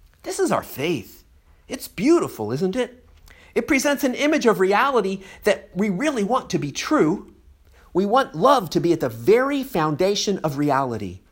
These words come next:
And the good news is that it is. God is an eternal exchange of love, Father, Son, and Holy Spirit. He is a community of love,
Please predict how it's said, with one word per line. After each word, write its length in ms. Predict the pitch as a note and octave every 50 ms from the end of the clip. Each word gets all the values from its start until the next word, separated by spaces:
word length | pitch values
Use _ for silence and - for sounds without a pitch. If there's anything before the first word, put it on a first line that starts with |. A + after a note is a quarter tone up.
| _ _ _ _ _ _ _ - -
And 160 | - F3 D#3+ B2
the 80 | D3+
good 320 | D3 - - B3+ C#4+ A#3 G#3+
news 300 | A3+ A#3 A#3+ A#3 A#3 -
is 440 | - F3+ D#3+ C#3+ C#3 C3+ A#2+ - - - -
that 280 | - C#3+ C#3+ D#3 D3+ - - -
it 280 | C#3 D3 D3+ D3+ - -
is. 580 | - A2+ B2+ A#2+ F#2 E2 E2 - - - - _ - _ - - _ _ - _ _ _ _ _ _ _ _ _ - - _ - -
God 260 | - F3+ F#3+ G3+ A3 G#3+
is 240 | F#3 D#3 C3 - - - -
an 120 | F3+ G3
eternal 480 | G3 - - - - C4 C#4+ C#4+ B3 G3
exchange 480 | F3+ - - - - G#3+ G#3+ G#3+ G3
of 160 | E3 A#2+ G2+ G#2+
love, 460 | A#2+ D3+ E3 D3 A2+ F#2 - - - - - -
Father, 360 | - - F#3 F#3+ G#3 G3+ A3 G3
Son, 280 | - - G3+ G3 G3
and 120 | G3 F3 D#3
Holy 260 | F#3 F3 E3+ E3 D3
Spirit. 520 | - - - - C3+ A#2+ F#2+ D2+ D2+ - _ _ - _ _ - _ - -
He 140 | - - A3+
is 100 | A#3 G3
a 80 | G#3 G3
community 800 | G#3 - G3+ F3 F3 F#3 G#3+ A#3+ C4 B3+ G#3+ D#3+ - - B2 A2
of 160 | G#2+ G2+ G#2+
love, 380 | A2 A2 G2 F2+ F2 F2 -